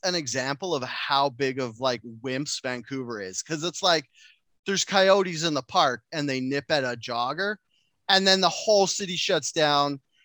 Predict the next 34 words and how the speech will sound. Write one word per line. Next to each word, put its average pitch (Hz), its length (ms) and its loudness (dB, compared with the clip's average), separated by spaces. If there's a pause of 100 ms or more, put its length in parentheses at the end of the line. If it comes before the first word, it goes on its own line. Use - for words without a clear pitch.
(220)
And 180 220 2
then 180 160 2
they're 170 100 0
like, 156 260 2
"We 143 160 -4
gotta 160 220 4
get 151 180 0
rid 160 160 -2
of 151 100 -4
these 143 380 -6
co-, 165 340 -2
coyotes." 160 560 0
So 160 140 -2
they 139 140 -2
kill 190 280 -2
two 240 360 -2
of 175 60 2
them 131 340 -2
or 196 100 -4
three, 143 460 -6 (420)
and 277 100 4
then 269 120 6
everybody's 247 560 2
upset 247 340 0
they 233 100 -4
killed 262 320 -4
them. 202 140 -2
It's 175 160 -8
like, 170 140 -4
what 135 320 -6
do 208 60 -6
you 208 100 -6
want, 220 260 0
Vancouver? 175 680 -4